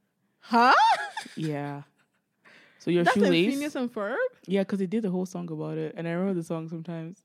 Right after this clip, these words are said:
Speaker 1: What's the song?
Speaker 2: Well, you have to, you have to tell me what you think the answer is.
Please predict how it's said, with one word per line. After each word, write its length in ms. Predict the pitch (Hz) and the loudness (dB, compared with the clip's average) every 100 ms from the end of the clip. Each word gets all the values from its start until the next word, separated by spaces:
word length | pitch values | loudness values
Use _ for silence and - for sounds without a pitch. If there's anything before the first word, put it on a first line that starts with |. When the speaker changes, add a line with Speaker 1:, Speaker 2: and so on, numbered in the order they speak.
| _ | _
Speaker 1:
What's 240 | 254 359 | -4 -4
the 120 | 381 370 | -4 -8
song? 480 | 381 392 202 185 - _ _ _ _ _ - | -6 -4 -6 -10 -18 _ _ _ _ _ -4
Speaker 2:
Well, 160 | 190 - | -4 -2
you 60 | 170 | -4
have 140 | 214 | -6
to, 80 | 175 | -4
you 100 | 180 | -4
have 100 | 220 | -4
to 60 | 170 | -6
tell 140 | 185 | -8
me 260 | 170 160 - | -6 -8 -10
what 160 | 160 151 | -8 -8
you 40 | |
think 180 | 165 165 | -8 -8
the 100 | 143 | -8
answer 200 | 156 139 | -10 -10
is. 380 | 151 139 151 | -10 -12 -16